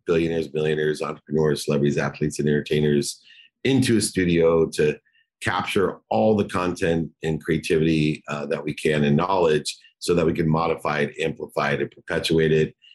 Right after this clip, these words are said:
Uh, season three of Two Minute Drill, I'm still looking for the best companies to apply to win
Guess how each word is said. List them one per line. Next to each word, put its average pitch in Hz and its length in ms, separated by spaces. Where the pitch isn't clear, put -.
Uh, 71 240
season 90 460
three 85 640
of 76 220
Two 117 180
Minute 98 220
Drill, 87 500
I'm 82 80
still 107 360
looking 85 340
for 80 140
the 76 80
best 85 200
companies 78 440
to 82 100
apply 82 320
to 78 80
win 76 220